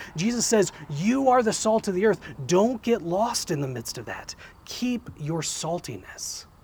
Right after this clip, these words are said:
People debate over that as well. "Well, how can salt lose its saltiness?" Uh, scholars will look at Jesus and say,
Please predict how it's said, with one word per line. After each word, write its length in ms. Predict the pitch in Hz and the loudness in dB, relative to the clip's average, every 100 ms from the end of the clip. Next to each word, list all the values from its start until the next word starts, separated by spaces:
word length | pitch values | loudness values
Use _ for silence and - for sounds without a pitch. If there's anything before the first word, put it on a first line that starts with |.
| - - - - - - - - - | -20 -20 -20 -20 -20 -20 -20 -20 0
People 260 | 208 180 175 | 4 6 6
debate 400 | 139 160 165 165 | 4 0 0 -2
over 200 | 156 147 | -2 0
that 160 | 139 131 | -2 -4
as 120 | 123 | -2
well. 200 | 190 139 | -2 0
"Well, 100 | 123 | -2
how 240 | - 208 | 2 4
can 220 | - 135 107 | 4 -2 -2
salt 440 | - 190 160 - - - - | 2 2 2 -4 -12 -16 0
lose 300 | 156 202 190 | 4 6 6
its 200 | 202 - | 2 2
saltiness?" 640 | 240 294 147 101 - - | 2 2 0 -8 -8 -6
Uh, 160 | - 151 | 0 0
scholars 480 | - - 165 165 151 | 2 4 6 6 4
will 100 | 160 | 4
look 140 | 160 160 | 4 2
at 100 | 139 | 0
Jesus 220 | 175 147 | -2 -2
and 100 | 147 | 0
say, 220 | 151 | 2